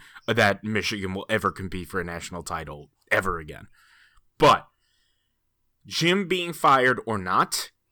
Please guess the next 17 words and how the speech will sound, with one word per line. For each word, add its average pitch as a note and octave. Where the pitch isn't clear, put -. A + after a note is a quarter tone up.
it, C#3+
it C3
won't C3+
matter. G#2+
You B2
are C3
what D#3
you B2+
are, C3
and A#2
it C3
doesn't C3
matter A#2+
who's A2+
in A2
your G#2
seat. -